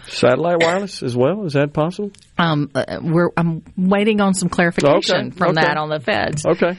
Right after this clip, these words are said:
Speaker 2: But, you know, it doesn't make sense to spend a hundred thousand dollars to reach one or two locations.
Speaker 1: Absolutely.
Speaker 2: Right. So
Speaker 1: And that's about what it costs in some cases when you're trenching fiber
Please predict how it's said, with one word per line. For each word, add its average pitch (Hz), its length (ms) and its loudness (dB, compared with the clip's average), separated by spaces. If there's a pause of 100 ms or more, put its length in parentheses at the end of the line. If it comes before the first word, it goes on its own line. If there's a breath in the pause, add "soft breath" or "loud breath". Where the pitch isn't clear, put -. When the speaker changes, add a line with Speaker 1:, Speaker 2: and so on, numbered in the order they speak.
(140)
Speaker 2:
But, 196 220 -2
you 214 100 -2
know, 170 160 0
it 170 120 -2
doesn't 214 280 0
make 202 160 0
sense 170 420 -2
to 170 100 0
spend 160 260 0
a - 20 0
hundred 147 200 0
thousand 143 280 -2
dollars 143 380 0
to 143 100 -2
reach 120 200 0
one 135 160 4
or 117 60 0
two - 160 -2
locations. - 460 0
Speaker 1:
Absolutely. 135 560 2 (200)
Speaker 2:
Right. - 220 -4 (100)
So 185 140 2
Speaker 1:
And 135 100 4
that's 123 200 2
about 123 260 2
what 131 160 2
it 123 80 -6
costs 143 340 0
in 127 60 -2
some 120 240 0
cases 131 500 -2
when 120 160 2
you're 117 120 4
trenching 123 400 0
fiber 123 480 2